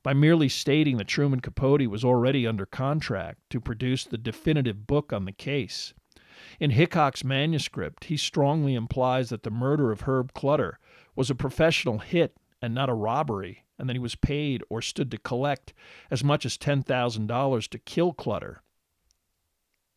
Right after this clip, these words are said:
Two law enforcement officials did later tell investigators that they saw three men in an all-night restaurant in Cimarron, Kansas, at about three A M on the morning of November fifteenth.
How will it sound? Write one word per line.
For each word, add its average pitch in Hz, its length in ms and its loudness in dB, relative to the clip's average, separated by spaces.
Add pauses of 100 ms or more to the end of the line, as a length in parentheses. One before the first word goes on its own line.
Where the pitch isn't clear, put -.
(120)
Two 190 160 4
law 143 280 6
enforcement 131 580 0
officials 123 500 -2 (500)
did 180 220 8
later 131 280 6
tell 147 280 2
investigators 117 960 -2
that 131 200 -4
they 131 100 -2
saw 139 300 2
three 185 360 0
men 143 420 2 (640)
in 135 100 4
an 120 120 4
all-night 131 480 4
restaurant 104 720 0 (140)
in 107 120 -4
Cimarron, 127 760 4
Kansas, - 880 -6 (160)
at 107 80 -2
about 131 440 0 (180)
three 143 440 4
A 123 220 4
M 127 240 2
on 95 120 -2
the 101 60 -4
morning 123 400 2
of 95 120 -6
November 113 440 0
fifteenth. 139 720 -2